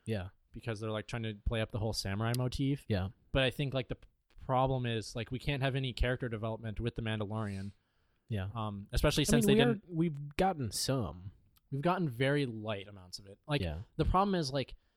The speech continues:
Speaker 2: so, um, when he decides to go back and save Baby Yoda,
Speaker 1: Yeah.
Speaker 2: did we, um, think that he was a bad person before then? Like,
Speaker 1: Well, he was a bounty hunter.
Speaker 2: he was a bounty hunter, but, like,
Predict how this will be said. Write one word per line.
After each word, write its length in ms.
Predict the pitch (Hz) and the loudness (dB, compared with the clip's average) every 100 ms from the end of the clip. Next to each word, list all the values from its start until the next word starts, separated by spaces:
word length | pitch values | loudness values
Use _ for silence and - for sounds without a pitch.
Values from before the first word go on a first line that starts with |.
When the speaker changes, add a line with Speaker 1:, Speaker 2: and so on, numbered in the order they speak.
| _ _ _ _ _ _ _ _ | _ _ _ _ _ _ _ _
Speaker 2:
so, 320 | - 147 139 | 2 4 4
um, 300 | 131 131 117 | 2 0 0
when 120 | 120 | 0
he 60 | 156 | 0
decides 340 | 147 - 123 127 | 0 0 -2 0
to 60 | |
go 120 | 117 | 0
back 220 | 113 120 123 | 2 2 2
and 100 | 110 | 0
save 320 | 110 107 107 | 2 2 2
Baby 280 | 113 110 104 | 0 2 0
Yoda, 360 | 98 113 135 - - | 2 2 2 -2 -2
Speaker 1:
Yeah. 220 | 98 92 - _ _ | 0 0 -4 _ _
Speaker 2:
did 220 | - 127 147 | 0 2 4
we, 680 | 156 165 165 165 160 156 - _ _ _ _ _ _ _ _ _ _ _ - | 4 4 4 4 4 0 -2 _ _ _ _ _ _ _ _ _ _ _ -4
um, 400 | 127 117 110 101 | -2 0 -2 -4
think 180 | - 127 | -4 -2
that 100 | 127 | 0
he 60 | 120 | 0
was 100 | 120 | 0
a 40 | |
bad 360 | 101 110 104 110 | 0 0 0 0
person 400 | - 113 95 104 | 0 -2 -4 -8
before 340 | 95 - 104 98 | -8 -6 -4 -4
then? 240 | 98 101 _ _ _ _ _ _ _ - - - _ - - _ _ | -6 -16 _ _ _ _ _ _ _ -20 -20 -20 _ -20 -20 _ _
Like, 340 | 135 117 - - - _ _ | -6 -6 -6 -16 -20 _ _
Speaker 1:
Well, 120 | 170 143 | 0 2
he 100 | 135 | 4
was 220 | 151 190 | 6 6
a 80 | 147 | 6
bounty 500 | 117 127 147 104 85 | 4 2 2 0 -4
hunter. 200 | 92 - | -6 0
Speaker 2:
he 60 | 170 | 2
was 140 | 202 | 4
a 40 | |
bounty 260 | 190 180 180 | 4 4 2
hunter, 280 | 147 127 113 | 0 0 -2
but, 200 | 117 143 | 0 0
like, 220 | 139 - | 0 -2